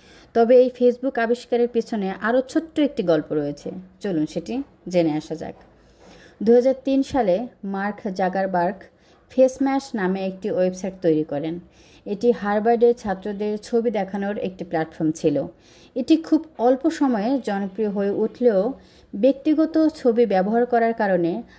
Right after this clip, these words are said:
হার্ভার্ড প্রশাসন এটিকে বন্ধ করে দেয়। এরপরই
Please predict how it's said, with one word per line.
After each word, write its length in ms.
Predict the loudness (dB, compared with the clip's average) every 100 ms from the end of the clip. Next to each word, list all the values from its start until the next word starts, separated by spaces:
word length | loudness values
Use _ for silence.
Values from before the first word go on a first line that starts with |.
| _
হার্ভার্ড 500 | -6 -2 2 2 2 -2 -8
প্রশাসন 460 | -6 -6 -4 -4
এটিকে 320 | -4 -4 -4
বন্ধ 340 | 2 2 2 0
করে 260 | 0 0
দেয়। 240 | -2 -6 -8 -14 _ _ _ _
এরপরই 800 | -6 -4 -4 0 2 4 2 0